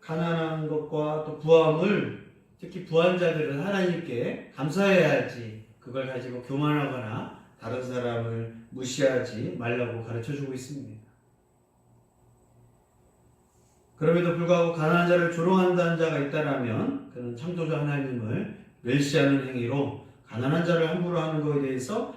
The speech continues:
하나님의 심히, 심하게 책망을 하고 있습니다. 그러나 이 인간의 제약성은 내가 좀 있고 내가 좀 나으면 교만하고 없는 사람들을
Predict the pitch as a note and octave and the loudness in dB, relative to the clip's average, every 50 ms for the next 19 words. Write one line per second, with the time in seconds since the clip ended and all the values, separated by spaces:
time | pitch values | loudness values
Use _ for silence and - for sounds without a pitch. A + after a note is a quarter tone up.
0 | - - - - D3 D3 C#3+ C#3 C3+ C3 C3+ C3 C3 A#2 - - - A3+ A#3 G#3+ | -16 -18 -12 -8 -6 -4 -4 -4 -4 -4 -4 -6 -6 -8 -10 -10 -10 -8 -6 -4
1 | F3 D3 C#3 C#3 - - - - _ _ _ _ - - - - G#3+ F#3+ F3+ D#3+ | -4 -4 -4 -6 -10 -14 -20 -20 _ _ _ _ -20 -14 -6 -4 -2 -2 -2 -2
2 | - - A2+ G#2+ A#2 - - - - - - - - - _ _ _ _ _ _ | -2 -4 -2 -2 -2 -2 -2 -4 -8 -12 -18 -20 -20 -20 _ _ _ _ _ _
3 | - - _ _ _ - - F#3+ F#3+ F3+ E3+ D3+ B2 A#2 G#2+ A2 C#3+ F3 - - | -20 -20 _ _ _ -6 0 2 2 4 4 2 2 0 0 0 -2 -2 -4 -8
4 | - - - - - D3 C3+ B2 A#2 A2 G#2+ - - B2+ B2 A2 G2 G2 F#2+ - | -12 -18 -20 -18 -14 -12 -10 -8 -8 -8 -8 -8 -8 -10 -8 -8 -10 -10 -12 -16
5 | - - - - _ _ _ _ - D#3+ D#3+ E3 E3 E3 D#3+ E3 E3 F3 F#3+ F#3 | -20 -20 -20 -20 _ _ _ _ -10 -8 -6 -4 -2 -2 0 0 0 2 4 4
6 | F#3 F3 E3 E3 D#3 - D#3+ D#3 D#3 - - - D#3+ C#3 B2 B2+ D#3+ A3+ C#4+ - | 4 4 4 2 0 -2 -2 -2 -2 -2 -4 -4 -4 -2 -2 -2 -2 -2 -2 -4
7 | - - - - - _ _ _ _ _ _ _ _ _ _ _ - C#3 C#3 C#3 | -6 -12 -16 -20 -20 _ _ _ _ _ _ _ _ _ _ _ -6 -4 -2 0
8 | C#3 C#3 D3 D3 C#3 C3+ C3+ C3+ C3+ - D3+ D3+ C#3+ - - - - - - C3 | 0 0 2 2 2 2 0 -2 -2 0 2 2 2 2 0 -4 -10 -12 -6 -2
9 | C3+ C#3 D3 D3 C#3+ D3 D3 C#3+ C#3 - - C#3+ D3 D#3 D3 C#3 B2 A#2 B2 - | -2 0 0 0 -2 -2 -2 0 0 0 2 2 2 2 2 0 -2 -2 -4 -4
10 | C4+ - - - - C3 C3+ C#3 C3+ C3+ C3+ C3+ C3 B2+ B2 B2 B2+ C3+ C3 B2+ | -6 -6 -8 -8 -8 -4 -2 -2 -2 -2 -2 -2 -2 -2 -4 -4 -6 -4 -4 -2
11 | B2 A#2+ C#3 C#3+ C#3+ C#3+ C#3+ C#3 C3+ C3+ C3 B2+ B2 A#2+ A#2+ A2+ G#2+ G#2+ E3 G3+ | -2 0 0 0 0 0 0 0 -2 -2 -2 -2 -4 -4 -4 -4 -4 -4 -4 -4
12 | - - - | -4 -8 -10